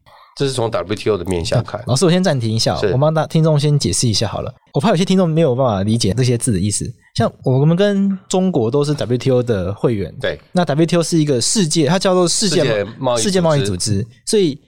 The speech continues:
Speaker 2: 理论上，在加入这个世界贸易组织，那大家就要开放自己的贸易嘛。
Speaker 1: 对。
Speaker 2: 那你开放的程度，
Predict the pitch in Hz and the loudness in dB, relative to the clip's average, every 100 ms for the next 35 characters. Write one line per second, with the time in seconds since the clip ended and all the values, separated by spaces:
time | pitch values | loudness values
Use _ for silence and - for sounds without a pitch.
0 | _ 147 143 208 208 208 180 131 - - | _ 0 2 2 2 0 -2 -2 -6 -2
1 | 208 - - 208 240 208 214 170 143 170 | -2 0 -2 0 0 0 0 0 0 0
2 | 160 156 147 101 95 117 110 - - - | 2 2 0 -2 -2 0 0 -6 -8 -4
3 | 165 160 165 165 190 175 - 165 160 143 | 0 2 2 2 0 0 -2 -2 0 -2
4 | 95 147 127 107 127 110 104 87 - 95 | -4 -2 0 0 0 -2 -4 -8 -6 -6
5 | 78 - - 170 156 131 120 - 196 208 | -6 -6 -2 0 0 -2 -2 0 0 2
6 | 156 139 123 131 135 107 | 0 0 0 0 0 -2